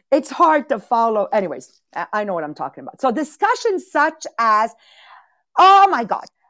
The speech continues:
I planned the whole training for Tuesday, and then she came she listened to it and she changed the whole training around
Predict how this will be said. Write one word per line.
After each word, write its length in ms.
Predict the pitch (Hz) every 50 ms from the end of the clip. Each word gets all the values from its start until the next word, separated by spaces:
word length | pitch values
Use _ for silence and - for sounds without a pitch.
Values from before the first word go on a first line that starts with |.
| _ -
I 140 | 285 330 320
planned 400 | 320 - - 381 381 403 392 311
the 100 | 370 339
whole 300 | 311 339 415 466 466 494 480 - - -
training 400 | 415 381 392 392 381 392 392 381
for 180 | - - 349
Tuesday, 720 | 302 - - - 381 370 370 349 269 - 370 359 370 392 392 _ _ _ _ _ _ _ -
and 160 | 311 311 320
then 220 | 349 349 339 339
she 260 | - - - 302 226 - _ -
came 440 | - 359 359 381 415 440 466 539 466 466 - _ _ _ _ _ _ -
she 200 | - - 320 302
listened 480 | 269 302 349 415 480 - 440 427 415 - -
to 180 | - 381 381 381
it 200 | 392 392 403 403 403 _ -
and 200 | 320 330 320 -
she 160 | - 349 269
changed 380 | - - 381 392 392 370 269
the 120 | 339 311 285
whole 420 | 247 330 381 415 427 427 415 415
training 460 | 403 - - 381 359 359 349 349 320
around 480 | 320 294 269 262 247 214 160 139 120 _